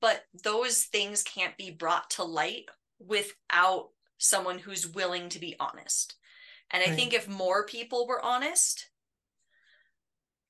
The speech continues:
Speaker 1: the world would be a better place, because I feel like we, 'cause I, I one hundred percent, I believe in lies of omission. Like, if you intentionally don't tell somebody something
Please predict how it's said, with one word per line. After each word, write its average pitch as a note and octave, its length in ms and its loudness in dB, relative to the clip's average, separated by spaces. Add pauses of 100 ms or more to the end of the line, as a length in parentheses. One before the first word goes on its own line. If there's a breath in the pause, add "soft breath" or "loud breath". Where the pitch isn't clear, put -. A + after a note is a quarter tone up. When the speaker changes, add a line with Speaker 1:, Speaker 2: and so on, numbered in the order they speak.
(140)
Speaker 1:
the G3+ 140 4
world F#3 280 2
would F#3 80 -4
be F3+ 120 -2
a E3+ 60 0
better D#3+ 240 0
place, - 680 0
because F#3+ 260 -2
I F#3+ 60 0
feel G3 180 2
like F3+ 300 2 (360)
we, F#3+ 560 -2 (300)
'cause A3 140 2
I, A#3 240 4
I G#3+ 100 4
one A3 180 2
hundred G3 200 -2
percent, F3 400 0
I F#3 140 2
believe F#3+ 320 -6
in F3 120 -4
lies E3 300 2
of E3 100 -4
omission. E3 560 -2 (320 loud breath)
Like, F3+ 260 4 (220 loud breath)
if G#3 220 0
you A#3 240 -2
intentionally C4+ 1040 -2 (300 loud breath)
don't A3 360 4
tell A#3 340 2
somebody G3 580 0
something D#3+ 840 2